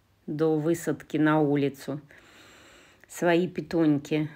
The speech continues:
В прошлом году я сеяла в ноябре аж петуньки и потом их черенковала. Но в этом году у меня не получилось ни в ноябре, ни в декабре. Вот в январе делаю. Думаю, тоже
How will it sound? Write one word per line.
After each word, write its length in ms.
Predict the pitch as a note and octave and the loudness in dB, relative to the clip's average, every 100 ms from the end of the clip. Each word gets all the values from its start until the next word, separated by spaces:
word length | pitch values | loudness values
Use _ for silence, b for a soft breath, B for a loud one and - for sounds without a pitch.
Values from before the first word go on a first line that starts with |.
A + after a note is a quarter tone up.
| - - | -18 -4
В 20 | |
прошлом 460 | F#3 G3+ - F#3+ F3+ | 2 2 4 2 4
году 380 | F3+ F3 G3+ A3+ | 6 6 6 6
я 180 | F#3+ | 6
сеяла 640 | D#3+ D#3+ G3+ G3 F#3+ D#3 D3+ | 2 0 0 2 4 4 2
в 120 | C#3+ | 2
ноябре 840 | F3 F#3 F3+ F3+ D#3 E3 D#3 C3 - | 4 6 8 6 4 4 4 2 0
аж 440 | D3 C#3+ C#3 - - | 0 0 -2 -10 -4
петуньки 600 | E3+ D#3 A#3 A#3+ A#3 G3+ | -4 4 8 10 8 2
и 220 | F3+ E3+ | 0 0
потом 480 | D#3 E3 G#3 G#3 F#3+ | 2 0 2 2 2
их 140 | F3 | -2
черенковала. 1040 | - G3+ E3+ F3 E3+ F3+ E3 D3+ C#3+ C#3 C#3+ b b b b b b b b b b - | -2 0 0 0 2 2 4 4 4 0 -4 b b b b b b b b b b -4
Но 100 | F#3+ | 0
в 80 | F#3+ | 2
этом 320 | G#3 G3 F#3 | 2 4 6
году 320 | F3+ E3+ G3+ | 6 6 4
у 20 | |
меня 320 | F#3+ F3+ F3 | 4 4 4
не 140 | E3+ E3+ | 4 2
получилось 800 | D#3 E3 E3+ - C4 B3 G3+ - | 2 2 2 4 4 4 2 2
ни 140 | F#3+ | 2
в 60 | F#3 | 4
ноябре, 580 | F3 E3+ E3+ D#3+ G#3 F3+ | 6 6 6 4 4 6
ни 160 | E3+ | 4
в 60 | D#3 | 4
декабре. 680 | E3+ E3+ E3+ D#3 G#3 B3+ | 2 4 2 4 6 6
Вот 340 | A3+ F3+ A3+ A#3 | 6 4 2 2
в 40 | |
январе 760 | F#3+ F#3 F#3 F#3 F#3 F#3 E3 E3 | 2 4 4 6 6 8 6 6
делаю. 500 | D3 D#3+ D#3 D#3+ D#3 | 4 4 6 4 2
Думаю, 500 | E3 F#3+ F#3+ F3+ D3+ | 2 2 2 0 2
тоже 500 | F#3+ F3 D#3+ D3+ | 2 4 4 4